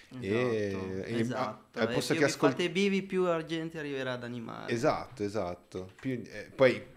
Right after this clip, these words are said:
Speaker 2: più, eh, faremo anche la gente, le animazioni e le illustrazioni, più la gente verrà a vedere.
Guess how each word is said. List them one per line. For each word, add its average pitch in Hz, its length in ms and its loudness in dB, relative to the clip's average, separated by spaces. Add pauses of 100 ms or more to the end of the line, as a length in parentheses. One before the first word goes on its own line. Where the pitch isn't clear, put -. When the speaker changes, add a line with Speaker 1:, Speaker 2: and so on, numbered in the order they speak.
(200)
Speaker 2:
più, 151 380 8
eh, 123 320 6
faremo 131 420 6
anche 123 440 4
la 117 100 2
gente, 113 920 2
le 110 100 2
animazioni 117 680 0
e - 20 -2
le 113 80 0
illustrazioni, 113 600 -4
più 101 200 -4
la 104 100 0
gente 92 300 -6
verrà 85 160 -4
a 80 60 -2
vedere. 80 480 -8